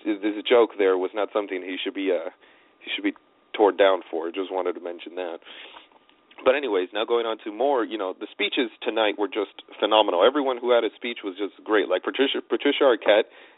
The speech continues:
if anybody hasn't seen her acceptance speech, it was some of the best. <laughs> It was one of the best of the night. So everyone has to go look that up. She won for Best Supporting Actress, which, of course, it wouldn't have gone to anybody else besides her. Like, everyone knew that. It was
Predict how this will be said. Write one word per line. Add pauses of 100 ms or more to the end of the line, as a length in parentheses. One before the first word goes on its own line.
(140)
if
anybody
hasn't
seen
her
acceptance
speech, (140)
it
was
some
of
the
best.
<laughs>
It
was
one
of
the
best
of
the
night. (400)
So
everyone
has
to
go
look
that
up. (300)
She
won
for (320)
Best
Supporting
Actress,
which, (360)
of
course, (460)
it (260)
wouldn't
have
gone
to
anybody
else (120)
besides
her. (540)
Like, (440)
everyone
knew
that.
It
was